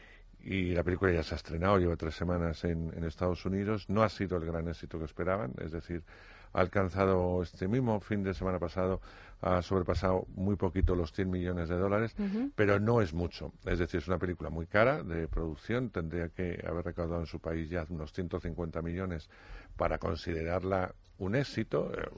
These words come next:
Speaker 1: cuando se venda en todo el mundo, y especialmente en el mercado asiático, que es el mercado ahora mismo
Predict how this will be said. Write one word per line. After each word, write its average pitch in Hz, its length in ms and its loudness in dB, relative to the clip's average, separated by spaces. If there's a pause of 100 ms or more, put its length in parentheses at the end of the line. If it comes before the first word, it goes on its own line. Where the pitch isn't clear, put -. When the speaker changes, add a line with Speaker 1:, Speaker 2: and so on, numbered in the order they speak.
(260)
Speaker 1:
cuando - 200 -8
se 78 160 -8
venda 80 240 -2
en 82 100 2
todo 85 160 2
el 82 80 2
mundo, 98 240 2
y 78 40 2
especialmente 82 580 -2
en 82 60 -2
el 80 120 -6
mercado 80 440 -2
asiático, 78 560 -2
que 78 80 -8
es - 120 -10
el 76 60 -6
mercado 76 400 -6
ahora 76 160 -6
mismo 78 380 -6